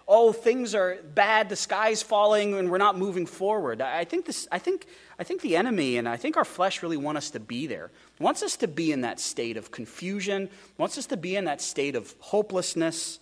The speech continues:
But how do we get our bearings right? What, what do we, what are we looking for, and what, what are we defining as, as, as success? And how do we get our eyes back on that? This morning, I, I think this text is, will help us in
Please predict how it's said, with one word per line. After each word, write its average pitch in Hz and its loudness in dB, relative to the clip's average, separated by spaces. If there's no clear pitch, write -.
But - -8
how 277 -2
do 381 -4
we 381 0
get 262 2
our 196 4
bearings 131 -2
right? 92 -12
What, 165 0
what 208 6
do 403 6
we, 370 0
what 254 6
are 381 -2
we 359 8
looking 208 2
for, 123 -4
and 117 -4
what, 170 -4
what 269 6
are 392 -4
we 403 4
defining 208 0
as, 175 -2
as, 160 -4
as 147 -4
success? - -2
And 117 -10
how 302 0
do 403 0
we 339 0
get 220 2
our 156 4
eyes 156 2
back 131 -2
on 113 -6
that? 107 -8
This - -8
morning, 180 2
I, 123 -4
I 139 -4
think 170 -6
this - -8
text - -2
is, 113 -8
will 123 -2
help 123 0
us - -8
in 120 -2